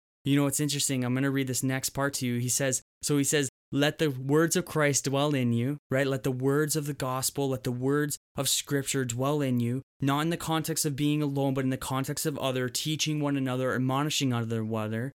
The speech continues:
admonishing one another." And then he says this phrase, he says, "Singing psalms and hymns and spiritual songs with thankfulness in your heart." You see, as the word of Christ dwells in us, as we dive deeper into the story, as we dive deeper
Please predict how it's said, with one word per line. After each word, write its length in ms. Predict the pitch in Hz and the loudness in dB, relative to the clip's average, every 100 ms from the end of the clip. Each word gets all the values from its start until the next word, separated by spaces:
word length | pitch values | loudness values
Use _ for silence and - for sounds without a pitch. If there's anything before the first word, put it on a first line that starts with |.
| _ _ _ - | _ _ _ -4
admonishing 920 | 131 127 131 147 151 - 123 113 113 | -2 0 2 2 2 0 0 -2 -2
one 160 | 117 113 | -4 -2
another." 500 | 110 110 113 135 139 _ _ _ _ _ _ _ _ | -2 -2 -2 -4 -8 _ _ _ _ _ _ _ _
And 80 | 139 | 2
then 100 | 151 | 4
he 80 | 156 | 2
says 260 | - 147 | 2 2
this 180 | 143 - | 2 0
phrase, 240 | - 143 127 | 0 0 0
he 80 | |
says, 300 | 135 143 135 - _ | 0 0 -2 -4 _
"Singing 520 | - - 165 165 151 | -2 2 2 2 2
psalms 640 | 135 - 151 156 165 175 156 | 0 -2 0 2 2 0 -2
and 240 | 147 135 | -2 -2
hymns 500 | 117 - 151 156 156 | -2 -4 -2 0 -2
and 180 | - 131 | -2 -2
spiritual 600 | - - 151 156 156 160 | -2 -2 0 0 0 -2
songs 500 | - 147 131 127 120 | 0 0 0 0 -2
with 140 | 135 117 - | -4 -4 -2
thankfulness 680 | 147 160 - 175 175 175 - | 0 0 -2 -2 -2 -2 0
in 160 | 139 | 0
your 160 | 135 127 | 0 -2
heart." 380 | 107 135 120 113 _ _ _ _ _ - | -2 -2 -2 -6 _ _ _ _ _ -4
You 80 | |
see, 240 | 156 165 160 - | -2 0 -4 -2
as 460 | 147 165 185 170 | -2 0 0 0
the 80 | 151 | 0
word 400 | 147 135 160 165 | 0 2 2 2
of 80 | 170 | -2
Christ 460 | - 160 156 143 143 | -2 0 2 0 -2
dwells 380 | 139 139 127 - | 0 0 -2 -2
in 200 | 135 127 | 0 0
us, 260 | 113 110 - _ _ | 0 -2 -6 _ _
as 200 | 151 147 | 0 0
we 140 | 156 160 | 0 0
dive 360 | 160 160 131 | 2 0 -2
deeper 460 | - 160 160 185 180 | -2 -2 0 0 0
into 320 | 151 151 147 | 0 -2 -2
the 120 | 135 | -2
story, 600 | 123 - 147 143 131 123 | -2 -2 0 0 0 0
as 180 | 143 143 | -2 -2
we 100 | 160 | 0
dive 300 | 160 151 131 | 0 -2 -2
deeper 460 | 160 175 185 175 | -4 -2 0 -2